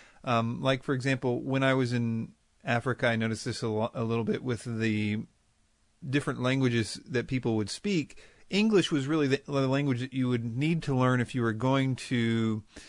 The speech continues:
um, really go really far in any kind of scholarly capacity or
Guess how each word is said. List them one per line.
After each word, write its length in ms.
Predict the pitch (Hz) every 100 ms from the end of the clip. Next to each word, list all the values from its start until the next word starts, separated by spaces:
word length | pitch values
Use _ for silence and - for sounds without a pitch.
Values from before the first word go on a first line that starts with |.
| - - _ -
um, 720 | 110 107 104 104 104 104 - _ _ _ _ _ _
really 240 | 185 151 143
go 420 | 127 131 131 127
really 280 | 123 131 131
far 320 | - 131 123
in 80 | 120
any 120 | 120
kind 180 | 117 120
of 100 | 110
scholarly 680 | - - 123 123 120 120 113
capacity 800 | - - 120 113 - 113 113 110
or 240 | 101 104